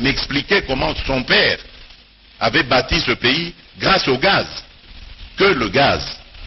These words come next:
Le gaz que nous avons en, en masse dans, dans le lac Kivu là-bas, qui nous menace même de, de, d'explosion, alors que on peut l'utiliser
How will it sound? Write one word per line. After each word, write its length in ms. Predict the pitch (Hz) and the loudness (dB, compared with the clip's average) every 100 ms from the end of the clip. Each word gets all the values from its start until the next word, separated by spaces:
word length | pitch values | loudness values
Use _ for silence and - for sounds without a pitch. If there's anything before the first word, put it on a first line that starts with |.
| - - - - - - - - | -18 -20 -20 -20 -20 -20 -14 -6
Le 120 | 107 | 0
gaz 260 | 143 151 | 2 2
que 80 | - | 0
nous 260 | 113 110 104 | -4 -2 0
avons 280 | 117 131 139 | 0 0 -2
en, 260 | 107 104 | -2 -4
en 160 | 107 117 | -4 -4
masse 380 | 127 165 147 104 | 0 0 0 -4
dans, 220 | 104 101 101 | -6 -6 -6
dans 160 | 98 | -6
le 100 | 104 | -4
lac 240 | 110 120 - | 0 -2 -2
Kivu 280 | 113 90 | -8 -6
là-bas, 240 | 85 80 78 - - - - - - | -8 -8 -10 -14 -10 -8 -8 -8 -4
qui 160 | 120 | 0
nous 100 | 120 | 2
menace 440 | 131 131 147 143 127 | 4 4 4 2 2
même 260 | 131 123 | 2 2
de, 60 | 110 | -2
de, 460 | 101 98 90 92 87 - - - - - | -4 -4 -6 -10 -12 -14 -10 -10 -10 -2
d'explosion, 680 | 113 113 - 117 123 135 123 | 0 0 0 0 2 2 2
alors 300 | 107 117 113 | 2 2 0
que 180 | - 101 - - - - 92 | 0 -4 -4 -10 -10 -8 -4
on 100 | 113 | 0
peut 140 | 143 | 2
l'utiliser 800 | 139 117 92 110 110 110 123 | 4 2 0 0 2 2 4